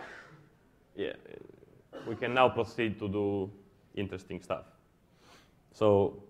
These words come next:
first thing, we want to deliver the Firefox extension using a fake flash update.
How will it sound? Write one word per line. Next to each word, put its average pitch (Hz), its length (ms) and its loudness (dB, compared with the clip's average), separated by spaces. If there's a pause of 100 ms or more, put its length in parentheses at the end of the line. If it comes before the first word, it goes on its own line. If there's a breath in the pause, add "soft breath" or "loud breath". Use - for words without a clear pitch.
first 123 240 2
thing, 123 260 4
we 110 200 8
want 101 400 2
to 98 580 4 (800 soft breath)
deliver 120 320 10
the 107 100 4
Firefox 127 440 4
extension 139 560 2
using 110 340 4
a 110 40 6
fake 117 340 2
flash 113 260 0
update. 113 540 0